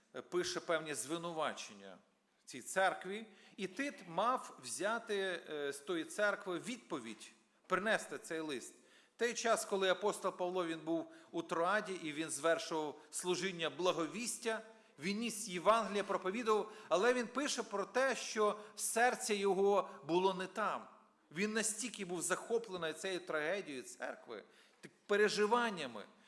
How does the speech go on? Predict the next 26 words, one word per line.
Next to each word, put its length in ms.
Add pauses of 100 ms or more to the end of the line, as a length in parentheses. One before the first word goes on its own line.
(120)
що 200
він 200
так 280
і 40
пише, 440 (140)
що 220
він 180
навіть 320
не 140
міг 340 (280)
там 340
до 80
кінця. 440 (280)
Бог 300
відкрив 460
двері 560 (260)
для 140
проповіді 420
Євангелії. 680 (220)
А 100
він 180
настільки 460
був 200
зайнятий 600
цією 220
проблемою 800